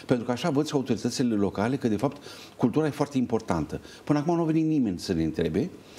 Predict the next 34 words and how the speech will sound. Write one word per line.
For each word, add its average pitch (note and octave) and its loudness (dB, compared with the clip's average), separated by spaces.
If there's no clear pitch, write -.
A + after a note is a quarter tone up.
nu A#2+ 6
a A#2 2
venit A#2 4
aici G#2 2
la F#2+ 4
fața E2+ 0
locului. F2+ 0
Și G3 2
evident D#3 2
că, C#3 2
m, G2+ 0
ca G#2+ 2
reprezentant G#2+ 2
al B2 2
Comisiei A2 0
de, F#2 4
uh, E2+ 0
Cultură G#2+ 2
și F#2+ -2
Media F#2 2
din E2 0
Parlament, E2+ 0
uh, A2+ 2
merg C#3+ 2
și - -8
fac B2+ -4
cu, A2 2
cu, - -2
uh, F2 2
drag, A#2+ 2
uh, F2 0
astfel G2 0
de F2+ 2
vizite F2+ 0